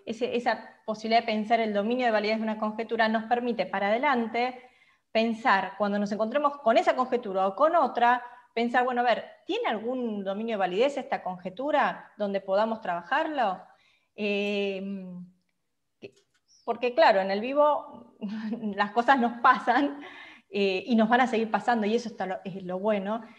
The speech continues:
pero esto que también decía Fede, que lo dijo, nosotros habíamos analizado tanto la, la, mm, propuesta de enseñanza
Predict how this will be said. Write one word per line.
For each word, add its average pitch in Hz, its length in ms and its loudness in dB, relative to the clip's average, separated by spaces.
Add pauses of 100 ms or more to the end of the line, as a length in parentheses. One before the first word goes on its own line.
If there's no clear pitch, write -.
(240)
pero 220 640 8
esto 240 200 -6
que 226 100 -6
también 233 300 -4
decía 196 260 -6
Fede, 185 560 -6
que 185 80 -14
lo 185 100 -8
dijo, 180 440 -10 (100)
nosotros 254 320 -4
habíamos 254 420 -2 (140)
analizado 214 560 -4
tanto 214 640 -2
la, 190 440 -6
la, 180 400 -8
mm, 175 300 -18
propuesta 226 400 -6
de 240 60 -2
enseñanza 233 800 -2